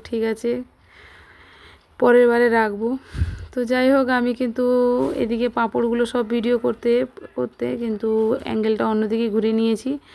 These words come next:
তো যাই হোক, এবার কিন্তু একটা ছোট্ট দোকান চোখে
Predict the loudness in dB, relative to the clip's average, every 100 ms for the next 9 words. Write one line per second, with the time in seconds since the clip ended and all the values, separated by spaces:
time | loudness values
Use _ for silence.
0 | -20 -20 -18 -20 -4 0 4 4 4 4
1 | 2 2 0 -2 -2 -2 -4 -6 -6 -6
2 | -4 -2 -2 -2 -2 -2 -6